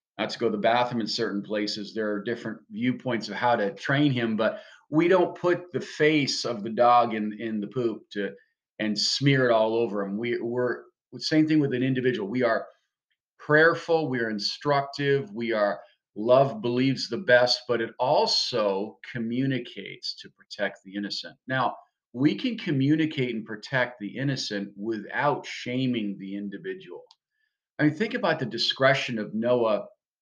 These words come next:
and his sons. I mean, he, they walked in backwards with their father's drunkenness. Now, if most Christians, if we as Christians did that with other Christians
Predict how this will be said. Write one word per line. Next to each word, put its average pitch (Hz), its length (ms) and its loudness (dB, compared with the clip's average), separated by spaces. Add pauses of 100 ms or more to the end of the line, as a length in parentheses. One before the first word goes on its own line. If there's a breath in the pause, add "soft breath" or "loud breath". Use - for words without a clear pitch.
(580)
and 113 180 -2
his 110 280 -4
sons. 107 520 -2
I 104 40 -8
mean, 104 120 -6
he, 127 140 0
they 131 220 0
walked 120 420 6
in 110 220 -2
backwards 113 960 0 (440 soft breath)
with 135 260 0
their 120 160 0
father's 117 560 0
drunkenness. 104 840 -6 (680)
Now, 143 180 4
if 151 240 0
most 165 360 2
Christians, 135 520 0
if 107 140 -12
we 156 200 0
as - 120 0
Christians 123 580 -4
did 151 300 -4
that 135 260 2
with 107 180 -6
other 139 340 2
Christians - 880 -8